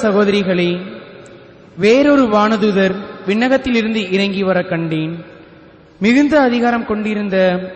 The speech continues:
அவருடைய மாட்சியால் மண்ணகம் ஒளிர்ந்தது. அவர் வல்லமையோடு குரலெழுப்பி பின்வருமாறு கத்தினார்.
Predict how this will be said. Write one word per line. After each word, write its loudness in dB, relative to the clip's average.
அவருடைய 2
மாட்சியால் 0
மண்ணகம் 0
ஒளிர்ந்தது. 0
அவர் 2
வல்லமையோடு 4
குரலெழுப்பி 0
பின்வருமாறு 2
கத்தினார். -6